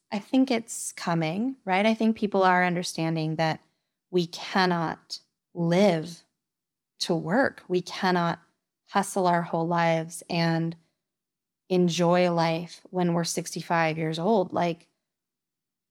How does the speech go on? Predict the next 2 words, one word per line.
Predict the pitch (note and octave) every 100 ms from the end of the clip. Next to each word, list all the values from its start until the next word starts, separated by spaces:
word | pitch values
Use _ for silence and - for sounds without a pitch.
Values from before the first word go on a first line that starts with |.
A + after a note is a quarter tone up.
| _ _ E3+
that | E3+ F3 F3 F3 - _ _ _ _ _
paradigm, | - - A3+ A3 D#3 D3+ C#3+ E3 F#3